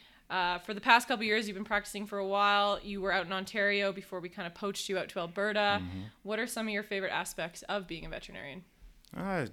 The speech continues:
Speaker 2: everything's different every day. It's very rare you see the same thing over and over again. Uh, it's challenging. Like, I, I've been doing it for five years, and I,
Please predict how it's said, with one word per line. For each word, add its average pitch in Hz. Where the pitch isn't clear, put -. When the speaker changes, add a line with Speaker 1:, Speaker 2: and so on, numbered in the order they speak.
Speaker 2:
everything's 120
different 87
every 104
day. 87
It's 80
very 95
rare 95
you 92
see 90
the 87
same 87
thing 87
over 85
and 85
over 87
again. 87
Uh, 85
it's -
challenging. 90
Like, 85
I, 85
I've 80
been 87
doing 87
it -
for 90
five 90
years, 90
and 85
I, 85